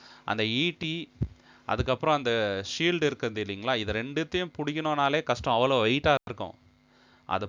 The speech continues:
பிடிச்சிட்டு ஓடி சண்டை போடுறாரு. அவ்வளோ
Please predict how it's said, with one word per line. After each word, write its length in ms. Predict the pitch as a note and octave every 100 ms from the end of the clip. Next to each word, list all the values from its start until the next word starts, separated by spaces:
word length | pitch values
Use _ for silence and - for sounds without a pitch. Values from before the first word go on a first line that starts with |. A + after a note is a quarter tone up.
| -
பிடிச்சிட்டு 720 | D3+ F3+ G3+ F3+ A3 G#3+ -
ஓடி 720 | A2+ G#2+ B2 E3+ F#3+ G#3 A3+ -
சண்டை 300 | - A2+ D3+
போடுறாரு. 440 | C#3 B2 A2 G2+ - - - - - - - - -
அவ்வளோ 720 | G#2+ D3+ F3 F3 D3 B2